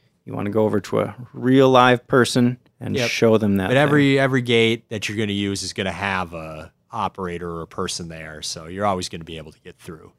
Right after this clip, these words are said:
Speaker 1: Right.
Speaker 2: if it's a J R line.
Speaker 1: Yep.
Speaker 2: So I should mention that there's two Shinkansen that the J R pass does not work for. The Nozomi, really, it's the fa-, one of the fastest trains. It only stops at major stations.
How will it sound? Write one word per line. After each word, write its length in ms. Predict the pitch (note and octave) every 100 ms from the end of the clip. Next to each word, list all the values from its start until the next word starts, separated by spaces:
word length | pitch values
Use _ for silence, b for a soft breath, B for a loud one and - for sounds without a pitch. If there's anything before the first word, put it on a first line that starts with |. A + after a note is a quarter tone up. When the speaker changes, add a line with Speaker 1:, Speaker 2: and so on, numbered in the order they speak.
| _
Speaker 1:
Right. 160 | A2+ G#2+
Speaker 2:
if 80 | F#2
it's 140 | -
a 20 |
J 200 | F2+ E2
R 180 | D2+ D2
line. 320 | D#2 D#2 F2+ _ _ -
Speaker 1:
Yep. 200 | D#3 - _ _ _ _ _ -
Speaker 2:
So 140 | -
I 40 | C3+
should 140 | D3
mention 380 | C#3+ C#3+ - A#2
that 220 | A2+ -
there's 280 | A2 G2+ -
two 680 | - C#3+ C3+ C3+ C3 B2 -
Shinkansen 920 | - - C3 A#2+ G#2 F#2+ G#2 F#2 F2 - -
that 340 | G2+ G2+ G2+ -
the 100 | G#2+
J 200 | G2 A2+
R 100 | G2
pass 320 | - G2 F#2
does 140 | - F#2+
not 180 | F2+ F2+
work 180 | F2
for. 380 | - - D#2 D2+ _ _ _ _ -
The 220 | G#2 G2+
Nozomi, 760 | G2+ G2+ G2+ A2+ A#2+ B2 B2+ C#3+ _ _ _ _
really, 420 | A2+ A2+ A#2+ A#2 A2
it's 120 | -
the 80 | -
fa-, 240 | - A#2
one 160 | B2 A2+
of 60 |
the 40 | -
fastest 400 | A2 G#2+ - -
trains. 380 | B2 G#2+ G#2+ G2
It 80 |
only 160 | F#2+ G#2
stops 400 | - G2+ F#2 -
at 60 | G#2
major 260 | G2+ F#2+
stations. 760 | F#2 G#2 G2 - G#2 G2 -